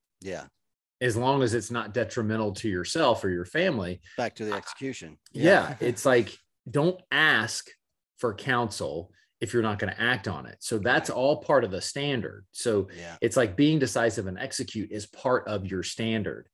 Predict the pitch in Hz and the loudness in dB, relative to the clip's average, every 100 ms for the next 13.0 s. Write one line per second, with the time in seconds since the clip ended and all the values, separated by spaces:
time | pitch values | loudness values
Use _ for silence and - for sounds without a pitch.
0 | - - 85 113 120 101 98 95 87 _ | -20 -16 -6 -2 0 2 2 0 -6 _
1 | _ - 143 117 117 110 107 - 135 165 | _ -4 -4 -2 0 2 0 0 2 2
2 | 208 135 92 87 92 104 104 107 117 139 | 2 2 0 -2 -6 -6 -2 0 0 0
3 | 156 - - 214 147 95 101 - _ _ | 0 0 0 2 2 -2 -6 -12 _ _
4 | _ - 127 139 - 156 120 135 170 127 | _ -6 -4 0 4 4 4 2 4 2
5 | 107 160 170 147 104 90 92 - _ 123 | 0 -2 -2 0 -2 -2 -6 -10 _ -8
6 | - 117 - 143 180 180 135 104 - 147 | -4 -4 0 0 4 4 4 0 -6 -2
7 | 156 170 151 147 135 117 113 113 90 85 | 2 2 2 -2 0 0 0 -2 -4 -6
8 | 80 - 92 104 110 107 104 104 127 151 | -8 -8 -4 -2 2 2 2 2 0 0
9 | 139 123 - 104 107 113 113 107 107 - | 0 -4 -4 -2 2 0 0 -2 -2 -2
10 | 107 95 80 92 110 _ _ _ - _ | -4 -4 -4 -6 -8 _ _ _ -20 _
11 | _ 104 110 113 107 107 104 _ 98 104 | _ -6 -2 0 0 -2 -6 _ -4 0
12 | 147 156 - 101 101 104 - 92 73 | 2 0 0 -4 -2 -2 -4 -8 -8